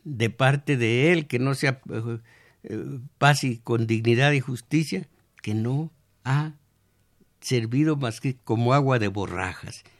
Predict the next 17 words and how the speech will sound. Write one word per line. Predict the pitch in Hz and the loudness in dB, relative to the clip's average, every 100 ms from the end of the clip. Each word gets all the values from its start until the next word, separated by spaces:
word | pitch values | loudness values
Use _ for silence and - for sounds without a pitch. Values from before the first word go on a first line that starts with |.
| _ - | _ 0
y | 127 | 2
que, | - 107 98 - _ _ _ | 2 -2 -2 -10 _ _ _
y | 123 127 | 2 2
que | - 120 | 4 2
obviamente | 120 - 135 156 147 135 131 139 135 131 127 | 2 4 6 6 6 6 6 6 4 4 2
eso | 123 139 | 4 4
no | 127 120 143 156 | 4 4 4 4
va | 127 139 139 | 6 6 4
a | 131 | 0
tener | 101 107 113 | 0 0 2
ningún | 127 110 101 107 | 2 2 0 0
resultado, | 113 - 87 - 120 139 113 | -2 -4 -8 -2 2 2 0
lo | 92 | -2
dice | - 98 123 | -2 -2 0
la | 123 | 2
historia | 131 123 - 160 147 127 | 2 0 0 2 2 0
precisamente. | - 101 127 120 127 120 117 107 - 82 | -4 -8 -8 -6 -4 0 0 -2 -6 -12